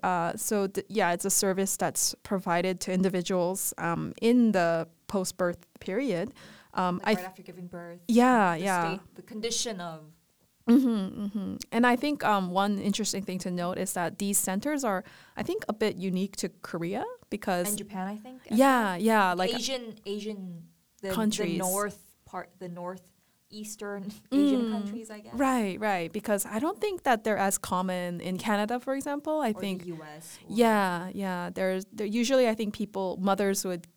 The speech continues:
Speaker 1: go, um, home and,
Speaker 2: Right
Speaker 1: you
Speaker 2: after,
Speaker 1: know,
Speaker 2: right? Yeah.
Speaker 1: yeah, like, you know, after a certain period of time, um, uh, like, at the hospital, like,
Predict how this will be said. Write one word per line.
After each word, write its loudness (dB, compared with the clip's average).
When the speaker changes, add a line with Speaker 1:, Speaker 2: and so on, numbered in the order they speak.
Speaker 1:
go, -2
um, -6
home 0
and, -6
Speaker 2:
Right -8
Speaker 1:
you -10
Speaker 2:
after, -8
Speaker 1:
know, -6
Speaker 2:
right? -16
Yeah. 8
Speaker 1:
yeah, 0
like, 0
you 0
know, 2
after 2
a 0
certain -6
period -6
of -10
time, -4
um, -4
uh, -8
like, -4
at -10
the -6
hospital, -2
like, -2